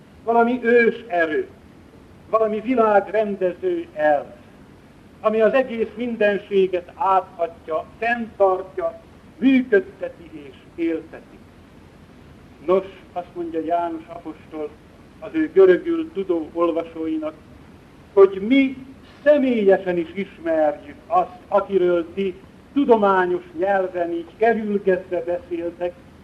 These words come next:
mert mi tudjuk azt, hogy éppen ő az, aki testé lett a Jézusban. Ő az, aki itt lakozott közöttünk, akinek láttuk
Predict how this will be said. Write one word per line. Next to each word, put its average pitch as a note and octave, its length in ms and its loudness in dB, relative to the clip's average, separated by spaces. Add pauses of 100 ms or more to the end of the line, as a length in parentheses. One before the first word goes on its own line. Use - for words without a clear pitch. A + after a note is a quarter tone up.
(840)
mert E3 320 -2
mi F3 100 -2
tudjuk F3 440 0
azt, E3 280 -8
hogy D#3+ 260 -8
éppen A3+ 800 2 (100)
ő D4 360 4
az, G#3 200 6 (220)
aki F#3+ 240 -6 (100)
testé F3 580 -10
lett C#3 280 -12
a C#3 140 -14
Jézusban. D3 640 -10 (1000)
Ő C#4 300 0
az, A#3+ 120 0
aki A#3+ 320 -6
itt C4 160 -10
lakozott G3 540 0
közöttünk, F3 640 -2 (600)
akinek G#3 440 2
láttuk G3+ 520 2